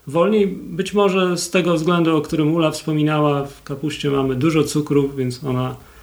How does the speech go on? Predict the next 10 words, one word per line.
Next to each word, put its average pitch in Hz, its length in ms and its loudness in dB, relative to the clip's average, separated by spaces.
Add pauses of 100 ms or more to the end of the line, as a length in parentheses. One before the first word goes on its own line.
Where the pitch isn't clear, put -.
stworzy 143 400 4
to 139 120 0
środowisko 139 920 0
i 135 60 -8
wtedy 143 260 -2
nawet 143 200 2
w - 80 -12
całości 151 520 4
jakieś 131 460 0 (480)
takie, 135 460 -4